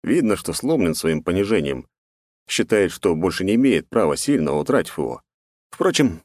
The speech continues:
так оно и есть. Он доверил спину тому, кому не стоило, и за это жестоко поплатился.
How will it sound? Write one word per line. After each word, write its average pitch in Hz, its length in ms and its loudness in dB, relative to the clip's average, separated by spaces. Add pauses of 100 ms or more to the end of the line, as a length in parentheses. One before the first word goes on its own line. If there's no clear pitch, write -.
так 90 200 -4
оно 90 140 0
и 107 120 0
есть. 78 360 -4 (560)
Он 87 220 0
доверил 90 340 2
спину 92 380 -4
тому, 87 500 -2
кому 87 260 0
не 85 100 0
стоило, 80 580 -2 (600)
и 90 100 0
за 107 160 2
это 123 260 2
жестоко 98 520 -2
поплатился. 92 800 -4